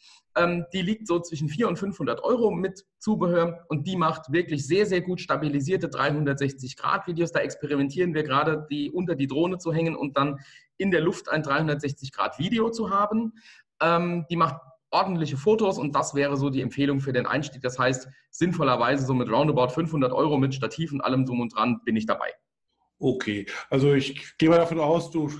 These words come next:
Speaker 2: gibst mir nachher einfach noch so ein paar Links auch für die Inhalte, wo ich nachgucken kann und dann, wo ich mich
Speaker 1: Ja.
Speaker 2: inspirieren lassen kann, dann kann man das noch in die Beschreibung mit rein tun.
Speaker 1: Genau.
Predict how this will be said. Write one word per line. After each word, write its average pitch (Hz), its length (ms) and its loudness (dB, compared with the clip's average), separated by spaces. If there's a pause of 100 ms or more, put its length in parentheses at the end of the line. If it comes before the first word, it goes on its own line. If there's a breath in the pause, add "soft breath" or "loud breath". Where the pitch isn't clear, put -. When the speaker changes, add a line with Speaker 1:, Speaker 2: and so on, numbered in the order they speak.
Speaker 2:
gibst - 240 -8
mir 147 100 0
nachher 156 280 0
einfach 147 200 -2
noch 147 140 -2
so 147 120 -2
ein 135 140 -4
paar 131 140 -2
Links 156 300 -2
auch 147 120 -4
für 151 160 -6
die 139 160 -2
Inhalte, 151 520 -2
wo 139 100 -4
ich 120 100 -8
nachgucken 147 500 -6
kann 135 300 -2
und 123 320 -14
dann, 127 320 -6
wo 127 80 -6
ich 127 100 -6
mich 143 120 -10
Speaker 1:
Ja. 160 60 0
Speaker 2:
inspirieren 170 500 0
lassen 165 280 0
kann, 147 280 0
dann 139 120 -4
kann 135 120 -10
man 135 100 -2
das 135 120 -8
noch 123 80 -14
in 120 60 -10
die 123 60 -12
Beschreibung 117 480 -6
mit 113 200 -14
rein 98 240 -14
tun. 95 200 -20 (600 loud breath)
Speaker 1:
Genau. - 460 -2